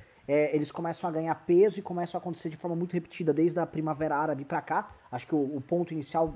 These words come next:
alguns marcam ali como o Occupy Wall Street, e depois isso vira um fenômeno. O caso brasileiro é um caso muito interessante, porque a gente teve esse fenômeno em dois mil e treze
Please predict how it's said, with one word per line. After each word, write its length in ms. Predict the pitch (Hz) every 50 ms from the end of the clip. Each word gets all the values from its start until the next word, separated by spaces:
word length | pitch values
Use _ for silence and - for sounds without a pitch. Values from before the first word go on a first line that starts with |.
| 127 - -
alguns 300 | 127 127 135 165 151 131
marcam 320 | 147 156 156 156 - - 156
ali 100 | 147 143
como 200 | - 156 143 139
o 100 | 143 147
Occupy 320 | 139 - - - 151 151
Wall 160 | 147 143 143
Street, 400 | 135 - - - 196 220 - - - - - - - _ -
e 60 | 226
depois 320 | 233 - 254 247 240 -
isso 280 | 254 - - 294 285 196 - _ _
vira 220 | 196 185 220 233
um 80 | 247 262
fenômeno. 480 | - - 294 240 208 208 175 139 120 - - - _ _ _ _ -
O 80 | 196
caso 300 | 185 - 302 330 320 262
brasileiro 380 | 302 262 254 233 185 226 240 254
é 20 |
um 40 | 254
caso 260 | - 226 226 180 196
muito 360 | 214 208 208 214 240 277 269 269
interessante, 480 | 202 208 190 160 - - 202 202 -
porque 120 | - - 180
a 20 |
gente 160 | 170 160 -
teve 140 | - 160 151
esse 120 | 147 -
fenômeno 360 | - - 147 143 135 135 135 131
em 20 |
dois 220 | 123 135 127 120
mil 100 | 131 123
e 60 | 131 131
treze 500 | - - 143 135 143 156 156 196 233